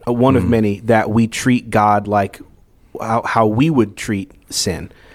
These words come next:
Speaker 2: Right.
Speaker 1: Like, we, we kind of assume God, uh, reacts to sin how we would react to
Speaker 2: Yep.
Speaker 1: sin. Um, so I, I can see that for sure, you know, 'cause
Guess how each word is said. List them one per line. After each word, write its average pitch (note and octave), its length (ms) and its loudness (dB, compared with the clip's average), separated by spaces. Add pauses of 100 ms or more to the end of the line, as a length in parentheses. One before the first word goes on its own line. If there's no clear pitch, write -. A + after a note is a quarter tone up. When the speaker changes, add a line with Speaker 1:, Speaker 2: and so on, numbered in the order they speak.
Speaker 2:
Right. E2+ 260 2
Speaker 1:
Like, A#2 180 2
we, B2 260 2
we C3+ 140 -2
kind E3+ 180 -2
of B2+ 60 -2
assume B2+ 340 0
God, A2 480 2
uh, G2+ 380 -4
reacts A2 480 0
to G#2+ 120 -6
sin G#2+ 260 -2
how G#2 220 0
we A2 240 0
would G#2+ 180 -2
react F#2 380 -6
to F2+ 80 -2
Speaker 2:
Yep. F#2 140 2
Speaker 1:
sin. E2+ 320 -4 (680)
Um, F2+ 520 0
so G#2+ 300 2
I, B2+ 200 0
I D3 40 0
can G3 140 -4
see B2 180 -2
that A2 220 0
for B2 120 -4
sure, C#3+ 420 0
you G#2 120 -2
know, G#2+ 320 0
'cause A2 320 -2